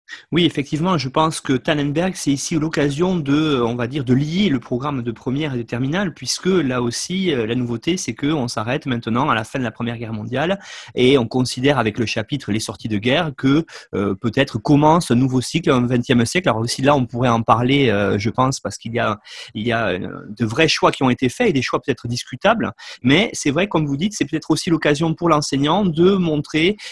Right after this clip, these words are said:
euh, aux élèves qu'il y a une sorte de fil de l'histoire qui se continue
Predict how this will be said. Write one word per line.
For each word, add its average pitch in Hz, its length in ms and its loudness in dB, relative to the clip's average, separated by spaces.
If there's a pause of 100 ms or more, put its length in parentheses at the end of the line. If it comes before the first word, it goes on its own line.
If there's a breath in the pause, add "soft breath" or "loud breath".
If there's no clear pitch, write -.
(140 loud breath)
euh, 117 260 4
aux 160 100 4
élèves 156 380 2
qu'il 143 220 -6
y 151 40 2
a 165 100 2
une 143 180 0
sorte - 360 -4
de 131 200 -2
fil 160 220 -8
de 147 60 0
l'histoire 139 320 -6
qui - 120 -14
se - 100 -8
continue 185 600 0